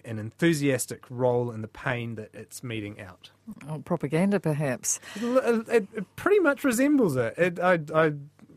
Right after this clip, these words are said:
Speaker 1: it's not far off.
Speaker 2: Well, this is all the more sinister, of course, because we learned that a fifteen-year-old was deported as,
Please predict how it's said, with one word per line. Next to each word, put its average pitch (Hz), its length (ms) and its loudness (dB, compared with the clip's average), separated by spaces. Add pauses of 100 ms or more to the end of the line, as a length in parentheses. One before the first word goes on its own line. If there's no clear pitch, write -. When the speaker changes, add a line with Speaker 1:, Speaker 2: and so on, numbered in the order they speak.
Speaker 1:
it's 151 280 -6
not 180 280 2
far 175 320 6
off. - 360 -2 (580)
Speaker 2:
Well, 214 140 2
this 262 180 2
is 208 260 2
all 202 200 2
the 190 80 0
more 185 140 2
sinister, 208 380 0
of 147 100 -2
course, 175 220 -2
because 160 720 -2
we 160 260 -6
learned 165 480 -4
that 156 320 -2 (100)
a 156 220 -2
fifteen-year-old 175 840 2
was 127 140 -6
deported 143 500 -6
as, - 340 -8